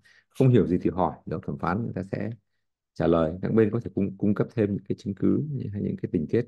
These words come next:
à, cần thiết. À, thì bồi thẩm đoàn phải có nghĩa vụ phải hiểu toàn bộ quá trình câu chuyện đấy. Và cố gắng kết nối được toàn bộ câu chuyện, à, hiểu được câu chuyện để mà đưa đến quyết định của mình.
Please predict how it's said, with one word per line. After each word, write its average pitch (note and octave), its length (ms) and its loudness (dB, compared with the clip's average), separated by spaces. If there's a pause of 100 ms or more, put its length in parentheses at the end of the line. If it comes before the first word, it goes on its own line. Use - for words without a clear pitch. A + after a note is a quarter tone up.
(140)
à, F2 160 -6 (480)
cần D#2 180 0
thiết. A#2 200 0 (540)
À, F2 180 -4
thì A2 100 2
bồi G2 140 6
thẩm F#2 120 2
đoàn F2+ 220 2
phải D#2 160 -4
có F#2 320 -2 (100)
nghĩa G#2+ 120 -2
vụ G#2+ 240 -4
phải D#2+ 100 -4
hiểu D2+ 340 0 (100)
toàn F#2 220 4
bộ F2+ 140 4
quá G2 160 0
trình F#2 160 0
câu F#2 200 -2
chuyện F#2 180 -2
đấy. E2 180 -4 (1200)
Và F#2+ 180 2
cố G#2 140 6
gắng B2 340 2 (340)
kết D#3 180 4
nối A#2 200 8
được D3+ 200 2
toàn F2+ 200 0
bộ F2 60 -4
câu A2 240 0
chuyện, - 240 0 (800)
à, - 200 -8
hiểu F#2+ 180 4
được E2+ 140 0
câu G#2+ 200 4
chuyện - 280 0
để F2+ 160 -8
mà F#2+ 60 -12
đưa G#2+ 80 -2
đến G2 140 -2
quyết A#2+ 120 -6
định - 100 -10
của F#2+ 80 -4
mình. E2 240 -4